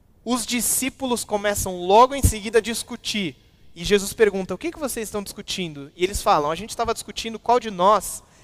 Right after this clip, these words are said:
é o maior e vai ser o maior no seu reino." E Jesus traz uma criança pro meio deles e fala: "Aquele que quer ser o primeiro, torne-se o último.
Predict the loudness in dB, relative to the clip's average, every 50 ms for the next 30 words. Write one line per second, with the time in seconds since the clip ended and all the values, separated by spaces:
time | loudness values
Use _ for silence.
0 | -10 0 6 8 8 8 8 6 4 2 4 4 4 6 8 8 8 8 6 2
1 | 0 -2 -2 -2 -2 -2 -2 -2 0 -2 0 2 2 4 2 2 0 -6 -10 -10
2 | -10 -8 -8 -10 -12 -14 -18 -20 _ -20 -20 -20 -20 _ _ _ _ _ _ _
3 | _ _ _ _ _ _ _ _ _ _ _ _ _ -20 -20 _ _ _ _ -12
4 | -8 -2 0 0 0 -2 -4 -10 -8 0 4 6 6 6 6 2 -2 -4 -4 -4
5 | -6 -8 -4 -4 -2 -2 -2 -2 -4 -6 -6 -8 -10 -6 -6 -6 -6 -6 -8 -10
6 | -10 -14 -14 -10 -6 -2 0 0 0 -2 -4 -8 -12 _ _ _ _ -20 -20 -20
7 | -20 _ _ _ _ _ _ _ -4 -4 -4 -4 -4 -4 -2 -2 -4 -4 -8 -6
8 | -2 0 0 0 0 -2 -4 -4 -6 -8 -12 -6 0 2 2 2 2 0 -4 -4
9 | -4 -4 -6 -10 -12 -12 -12 -14 -14 -16 -16 -18 -18